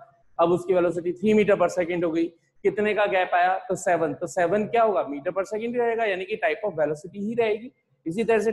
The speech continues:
time interval, Time interval एसआई unit के अंदर किस में measure करते हैं? Second।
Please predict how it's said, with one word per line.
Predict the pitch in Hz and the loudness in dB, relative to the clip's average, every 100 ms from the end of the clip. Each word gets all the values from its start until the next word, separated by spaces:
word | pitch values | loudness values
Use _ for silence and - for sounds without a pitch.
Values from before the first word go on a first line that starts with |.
| 220 | 2
time | 196 214 | 2 0
interval, | 208 214 175 131 - _ _ | 2 2 2 0 -10 _ _
Time | 175 190 | 0 2
interval | 214 214 214 214 | 0 0 0 2
एसआई | 185 202 202 | 0 2 0
unit | 208 208 | 0 -2
के | 214 | -2
अंदर | 202 202 | -2 -6
किस | 208 - | -8 -8
में | 208 | -4
measure | 208 208 202 | 0 0 0
करते | 208 214 | -2 -4
हैं? | 214 196 | -2 -2
Second। | 165 143 | -4 -6